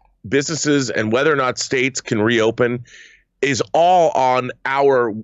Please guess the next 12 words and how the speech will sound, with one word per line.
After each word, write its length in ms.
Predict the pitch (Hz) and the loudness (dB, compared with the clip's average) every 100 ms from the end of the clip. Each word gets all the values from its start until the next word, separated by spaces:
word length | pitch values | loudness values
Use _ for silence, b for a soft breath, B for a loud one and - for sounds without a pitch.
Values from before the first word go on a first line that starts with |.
| - | -4
and 120 | 120 | -2
I 100 | 120 | -2
say 280 | - 135 110 | -2 -2 -2
we 340 | 95 123 131 | -2 0 2
as 100 | 113 | 2
individual 580 | 123 131 123 123 113 107 | 0 0 -2 0 2 2
citizens, 680 | - 151 135 117 98 95 - - | 0 0 0 0 -2 -2 -6 -4
it's, 280 | 113 - - | -4 -6 -6
it's 200 | 131 120 - | -6 -6 -6
up 180 | 156 - | -6 -4
to 160 | - | -2
us. 340 | 160 143 - | -2 -4 -6